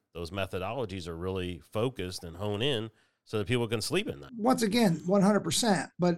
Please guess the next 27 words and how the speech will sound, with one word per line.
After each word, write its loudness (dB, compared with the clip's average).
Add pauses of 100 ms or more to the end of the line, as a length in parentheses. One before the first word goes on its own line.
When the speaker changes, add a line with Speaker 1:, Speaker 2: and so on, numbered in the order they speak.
Speaker 2:
how 4
do 2
you 6
know 8
what 4
those 2
buckets 2
are 6
if 0
you 6
haven't 4
sat -2
down 4
with -2
a, 4
Speaker 1:
Right. 2 (560)
Speaker 2:
you 6
know, 6
certified 4
financial 0
planner 2 (260)
plan? 0 (120)
You -2
know, 0
I 2
had 4
a, -2